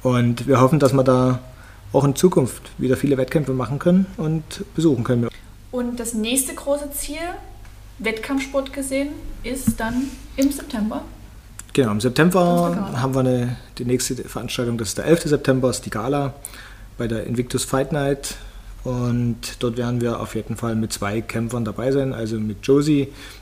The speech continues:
Speaker 1: und mit Richard.
Speaker 2: Genau.
Speaker 1: Richard wird ein Vier-Mann-Turnier kämpfen um die
Speaker 2: Oh.
Speaker 1: deutsche Meisterschaft.
Speaker 2: Mega.
Speaker 1: Genau.
Speaker 2: Da freuen wir uns. Mal gucken, sind wir gespannt. Wir werden uns euch auch da wieder auf dem Laufenden halten.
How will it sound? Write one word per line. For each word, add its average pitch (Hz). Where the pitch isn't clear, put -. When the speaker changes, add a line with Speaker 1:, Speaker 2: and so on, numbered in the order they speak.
Speaker 1:
und 120
mit 117
Richard. 92
Speaker 2:
Genau. 214
Speaker 1:
Richard 131
wird 123
ein 120
Vier-Mann-Turnier 156
kämpfen 147
um 135
die 120
Speaker 2:
Oh. -
Speaker 1:
deutsche 120
Meisterschaft. 160
Speaker 2:
Mega. 202
Speaker 1:
Genau. 101
Speaker 2:
Da 240
freuen 214
wir 208
uns. 214
Mal 247
gucken, 220
sind 262
wir 262
gespannt. 214
Wir 233
werden 254
uns 277
euch -
auch 226
da 240
wieder 240
auf 269
dem 302
Laufenden 294
halten. 320